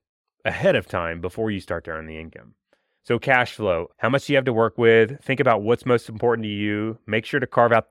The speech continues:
these things we've already talked about in the prior shows, things like taxes, giving, saving, insurance,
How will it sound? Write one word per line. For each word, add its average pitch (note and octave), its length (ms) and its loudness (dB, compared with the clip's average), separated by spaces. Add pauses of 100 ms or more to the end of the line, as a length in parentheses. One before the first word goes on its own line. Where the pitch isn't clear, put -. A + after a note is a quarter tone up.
(120)
these G#2+ 240 -6
things A2 260 -4
we've G2+ 160 -4
already G#2 260 -2
talked G#2+ 260 2
about A2+ 320 4
in G2+ 80 -8
the F#2 60 -6
prior G2+ 300 2
shows, A2+ 560 -2
things G2 200 -6
like F2 140 -4
taxes, A2 400 -2
giving, G2 340 -4
saving, G2 440 -4
insurance, A#2 560 -4